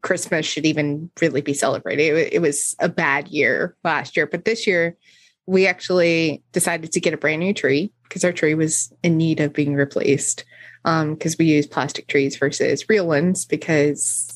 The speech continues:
I don't wanna buy a real one every year or cut one down. Um, and the,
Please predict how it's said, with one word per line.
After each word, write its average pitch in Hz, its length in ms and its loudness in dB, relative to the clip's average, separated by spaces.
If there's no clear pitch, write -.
I 156 80 -2
don't 151 140 0
wanna 143 180 -2
buy 127 140 -2
a 104 60 2
real 123 200 -2
one - 160 -4
every 95 240 -2
year 95 260 0
or 165 100 -6
cut - 260 -8
one 151 180 -4
down. - 340 -6
Um, 175 600 -2
and 185 540 0
the, 196 800 2